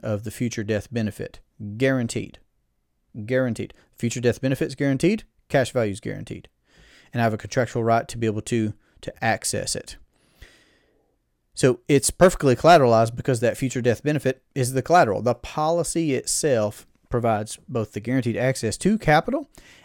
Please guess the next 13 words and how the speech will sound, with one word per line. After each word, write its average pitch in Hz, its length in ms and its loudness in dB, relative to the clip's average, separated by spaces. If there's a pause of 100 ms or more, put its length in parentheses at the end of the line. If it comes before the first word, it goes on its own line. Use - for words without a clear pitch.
(160)
and 214 520 2 (420)
it's 180 160 -4
perfectly - 440 -2
collateralized - 720 -2 (480)
because - 440 -4
it 165 100 0
is 185 480 -2
the 156 100 -4
collateral, 185 600 -2
it 139 160 -2
is 185 260 -2
the - 160 -10
asset, 160 500 -2